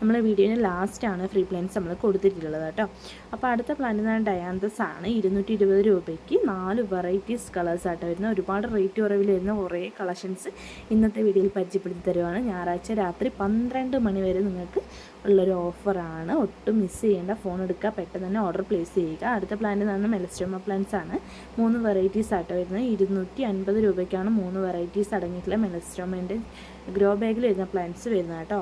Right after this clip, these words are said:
അപ്പം നമ്മുടെ WhatsApp നമ്പർ കൊടുത്തിട്ടുണ്ട്, അതിലേക്കാണ് ഓർഡർ പ്ലേസ് ചെയ്യേണ്ട. ഒട്ടും മിസ് ചെയ്യരുത്. അടുത്ത പ്ലാന്റ് എന്ന് പറയുന്നത് ഹാങ്ങിങ് ജെറേനിയാണ്.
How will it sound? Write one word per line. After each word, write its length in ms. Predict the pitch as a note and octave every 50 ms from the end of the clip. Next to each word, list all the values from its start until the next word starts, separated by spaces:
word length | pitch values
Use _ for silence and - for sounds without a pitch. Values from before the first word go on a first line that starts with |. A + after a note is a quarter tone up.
| E3+ E3+
അപ്പം 220 | - - G#3 A3 A#3 A3+
നമ്മുടെ 200 | G#3+ G#3 G#3+ A#3+ A#3 G3+
WhatsApp 320 | G3 G3 - - A3 A3 A3+
നമ്പർ 160 | A#3 A3+ A#3+ A#3 - B3
കൊടുത്തിട്ടുണ്ട്, 480 | G#3 F#3+ F#3+ - G#3 A3 G3 F#3 F#3+ G#3+ A3
അതിലേക്കാണ് 480 | G3 F3+ F#3 F3+ F3+ - G#3+ G3 F#3+ A3 G#3+
ഓർഡർ 160 | F3+ F3 F3+ F#3 -
പ്ലേസ് 260 | G3+ F3+ F3 F3 - G#3+
ചെയ്യേണ്ട. 300 | G3+ F#3 E3+ E3+ F3 G3 G3+ F#3+
ഒട്ടും 180 | - - G3 G3+
മിസ് 180 | F#3 F3 - - G#3
ചെയ്യരുത്. 420 | G3+ F#3 E3+ E3 E3 E3 E3+ A3 G4 - - - - - - - _ _ _ _ _ - - - - - - - -
അടുത്ത 180 | A#3 A3+ A3 B3+ B3
പ്ലാന്റ് 220 | C4+ B3+ A#3 A3+ A3+
എന്ന് 100 | A3+ A3+
പറയുന്നത് 260 | G#3+ G#3+ A3+ B3 A3+ A3
ഹാങ്ങിങ് 360 | G#3+ F#3 F3+ F#3 F#3 G3 G#3 G3
ജെറേനിയാണ്. 500 | A3 G#3+ G#3+ A3 G#3+ A3 A3 G3 F3 F#3